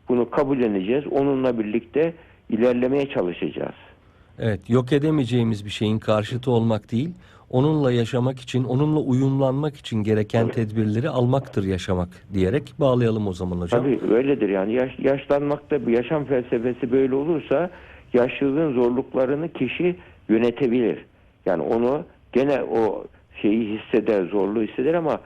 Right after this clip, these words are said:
Speaker 1: on şiddetinde, bir şiddetinde yaşar ve o da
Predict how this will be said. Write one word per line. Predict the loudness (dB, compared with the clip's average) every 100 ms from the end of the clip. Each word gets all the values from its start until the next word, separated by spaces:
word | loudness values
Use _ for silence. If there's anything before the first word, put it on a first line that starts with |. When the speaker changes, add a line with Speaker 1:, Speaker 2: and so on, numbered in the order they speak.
| -18 _
Speaker 1:
on | 0 0
şiddetinde, | 0 -4 -2 -2 -2 0 0 2
bir | 0 -2
şiddetinde | -8 -2 -4 -2 0 2
yaşar | 2 0 -2 -2 -4 -20 _
ve | 0
o | 0
da | -2